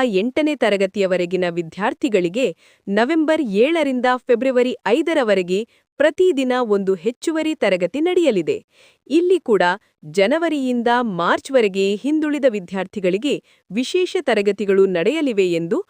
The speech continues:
ಶಿಕ್ಷಣ ಇಲಾಖೆ ಸ್ಪಷ್ಟಪಡಿಸಿದೆ. ಒಟ್ಟಾರೆ ಈ ಕ್ರಮದ ಮೂಲಕ ವಿದ್ಯಾರ್ಥಿಗಳು ಕಳೆದುಕೊಂಡ ಕಲಿಕಾ ಅವಧಿಯನ್ನು ಸರಿದೂಗಿಸಲು ಸರ್ಕಾರ ಮುಂದಾಗಿದೆ.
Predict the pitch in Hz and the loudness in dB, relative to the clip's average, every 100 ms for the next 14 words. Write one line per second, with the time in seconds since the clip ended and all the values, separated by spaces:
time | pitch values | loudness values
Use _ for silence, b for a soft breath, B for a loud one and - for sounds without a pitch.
0 | b b b - 349 370 349 262 214 175 | b b b -2 -2 0 0 0 0 0
1 | - 349 - 359 - 349 226 190 190 156 | -2 -8 -6 -8 -4 -2 -2 -2 -4 -6
2 | - _ _ 185 208 - 190 160 214 359 | -6 _ _ 0 0 2 0 2 0 -2
3 | _ _ - 254 370 - 269 247 226 208 | _ _ -4 0 2 2 2 4 4 2
4 | 196 185 185 180 _ _ 175 220 196 220 | 2 2 0 -2 _ _ -6 -6 -4 -2
5 | 302 330 349 311 302 - 220 233 254 262 | -2 0 -2 0 -2 0 2 2 2 0
6 | 240 233 - 185 254 - 349 233 220 208 | 0 -2 -2 -4 -4 -2 -2 0 0 0
7 | 226 214 214 - 196 262 320 233 220 190 | 0 0 0 0 -2 0 -2 -2 -4 -2
8 | 185 196 - 262 240 233 180 185 285 359 | 0 -2 -4 -4 -2 0 2 2 0 2
9 | 302 226 185 170 117 | 4 2 0 -4 -6